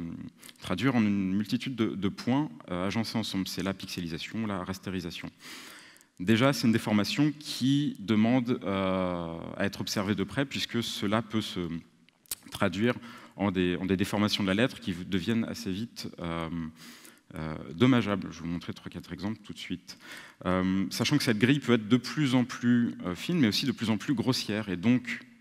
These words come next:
les tentatives de, d'interprétation par la machine vont, elles, euh, aussi devenir de plus en plus hasardeuses. Sans compter que, comme je vous disais, le, la grille n'est pas forcément, euh, orthogonale. Ça peut être une grille de,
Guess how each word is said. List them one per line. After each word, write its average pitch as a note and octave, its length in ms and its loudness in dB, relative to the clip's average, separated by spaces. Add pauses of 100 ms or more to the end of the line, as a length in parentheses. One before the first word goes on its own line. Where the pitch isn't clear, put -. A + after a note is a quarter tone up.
(420)
les F2 320 0
tentatives G#2+ 560 -2
de, F#2+ 140 4
d'interprétation G2+ 840 0
par G#2+ 300 0
la G2 100 4
machine G2+ 480 2 (440)
vont, A#2 280 6
elles, C3+ 180 6
euh, F#2+ 460 2
aussi G#2 300 0
devenir B2 320 2
de G#2 80 -2
plus - 120 -6
en G2 80 0
plus A#2 200 -2
hasardeuses. F#2 480 -2 (800)
Sans - 160 0
compter B2+ 320 2
que, B2 120 2
comme A2+ 400 4
je G#2 120 0
vous G#2 80 0
disais, A2 560 0
le, F2+ 920 2
la F2 100 0
grille C#3+ 200 2
n'est C#3 40 6
pas A2 120 2
forcément, A2 580 0
euh, F#2 60 2
orthogonale. G#2 520 0
Ça - 120 -10
peut F#2 80 -4
être F2+ 120 -6
une E2+ 120 -2
grille F2+ 200 -2
de, D#2 140 -4